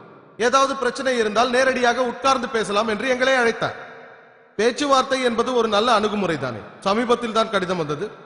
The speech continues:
இப்பொழுது ஒரு வாரத்திற்கு முன்பு. பொதுமக்களோடு உறவாடும் இந்த விஷயம் எழுத்தோடு நின்று விடாது என்று நினைக்கிறேன். எழுத்தை செயல்படுத்தி அப்பாவி முஸ்லிம்கள் கைது செய்யப்படாமல் இருந்தால், உண்மையில் மக்களின் நம்பிக்கையை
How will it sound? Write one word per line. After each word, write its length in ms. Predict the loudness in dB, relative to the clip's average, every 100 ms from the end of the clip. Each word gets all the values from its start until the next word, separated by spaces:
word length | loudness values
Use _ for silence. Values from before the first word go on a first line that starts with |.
| -20 -20 -10 -8
இப்பொழுது 340 | -2 0 0 -2 -4 -4
ஒரு 120 | 0
வாரத்திற்கு 400 | 2 2 -2 -6 -6
முன்பு. 220 | -4 -6 -10 -18 -20 -20 -20 _ _ _ _ _ _ -2
பொதுமக்களோடு 680 | 0 2 0 2 4 6 6 4 2
உறவாடும் 440 | 4 4 2 2
இந்த 120 | -2 -2 -2
விஷயம் 340 | -4 -2 0 0
எழுத்தோடு 380 | 0 2 2 2 -2
நின்று 220 | 0 -2
விடாது 300 | 2 2 2 -2
என்று 140 | -2 -4
நினைக்கிறேன். 440 | -2 -4 -2 -4 -4 -14 -20 -20 -20 -20 -16 -2 0
எழுத்தை 280 | 2 0 0 2
செயல்படுத்தி 560 | 2 2 0 -2 0 0
அப்பாவி 340 | 2 2 2 0
முஸ்லிம்கள் 480 | -2 -2 -2 -2 0
கைது 240 | 0 0 -2
செய்யப்படாமல் 580 | 0 0 0 0 0 0
இருந்தால், 400 | 0 0 -2 -2 -8 -16 -20 -20 -20 -2 0
உண்மையில் 380 | 4 2 2 0
மக்களின் 400 | 2 2 2 2
நம்பிக்கையை 400 | 2 0 -2 -2